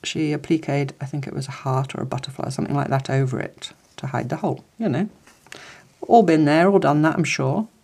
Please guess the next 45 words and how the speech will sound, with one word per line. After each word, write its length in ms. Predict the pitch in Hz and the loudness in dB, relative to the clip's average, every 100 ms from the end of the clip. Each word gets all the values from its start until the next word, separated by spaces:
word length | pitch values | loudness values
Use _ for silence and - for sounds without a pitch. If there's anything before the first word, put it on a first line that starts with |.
| _ - - - - _ | _ -20 -20 -20 -20 _
And 220 | 175 180 | 2 4
her 160 | 180 185 | 6 4
little 240 | 175 - | 4 2
granddaughter 460 | - 214 175 127 147 | 4 6 6 2 -2
happened 280 | - - 147 | -4 -2 -4
to 80 | 143 | -6
be 80 | |
staying 340 | 147 - 160 143 | -6 0 2 2
with 180 | 139 135 | -2 -4
her 100 | 139 | -6
at 120 | - | -6
the 60 | |
time, 340 | 139 143 151 143 | -6 -4 -2 -2
and 120 | 143 | -2
she 160 | - 143 | -4 -4
was 200 | 135 - | -4 -4
very 180 | 156 135 | -6 -6
taken 480 | - 135 - 135 | -4 -4 -2 0
with 180 | 135 131 | 0 0
this 240 | - 139 - _ | -6 -10 -12 _
butterfly 640 | 139 135 - - 131 131 131 - _ | -6 -6 -10 -6 -4 -4 -6 -12 _
or 160 | - 131 | -8 -6
heart, 480 | 131 131 139 - - - | -6 -6 -6 -10 -18 -16
whichever 320 | - 143 135 | -10 -8 -8
it 140 | - | -6
was. 200 | 139 - _ _ - - - - - - _ - | -6 -8 _ _ -20 -20 -20 -20 -20 -20 _ -6
And 160 | 175 160 | -2 2
my 160 | 160 | 2
friend 240 | 156 170 160 | 2 0 -2
explained 580 | 143 - - 185 190 175 | -4 -6 0 2 2 2
to 80 | |
her 120 | 139 139 | -2 -2
granddaughter 480 | - - - 135 | -2 -4 -6 -8
that 180 | - - | -10 -10
she'd 180 | - - | -6 -4
made 180 | 165 127 | -2 -2
a 20 | |
mistake 500 | 117 131 - 135 135 | -4 -4 -4 -4 -2
and 140 | 135 | -4
she'd 160 | 135 135 | -2 -4
appliqued 480 | 135 - 139 - 135 | -4 -4 -6 -6 -6
that 240 | - - | -6 -6
on 140 | - 123 | -6 -4
there 160 | 139 135 | -4 -6
to, 200 | - | -8